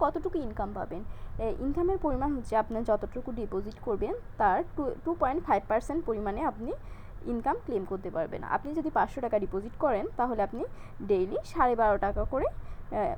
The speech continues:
ক্লেম করতে পারবেন। এভাবে আপনার ডিপোজিটের ওপরে আপনার ইনকাম নির্ভর করবে। অতঃপর আপনারা মাইনে ক্লিক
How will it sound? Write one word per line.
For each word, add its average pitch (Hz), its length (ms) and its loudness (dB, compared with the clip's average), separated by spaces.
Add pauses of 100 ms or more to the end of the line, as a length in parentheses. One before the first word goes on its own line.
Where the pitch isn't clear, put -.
(140)
ক্লেম 254 220 4 (160)
করতে - 280 -2
পারবেন। 123 420 -2 (320)
এভাবে 320 300 4
আপনার - 400 2
ডিপোজিটের 233 500 0
ওপরে 226 260 0
আপনার 320 320 0 (100)
ইনকাম 226 340 -2 (840)
নির্ভর 233 380 4
করবে। 110 320 -6 (840)
অতঃপর 285 380 4
আপনারা 214 380 2
মাইনে 220 500 -2 (400)
ক্লিক 226 220 -4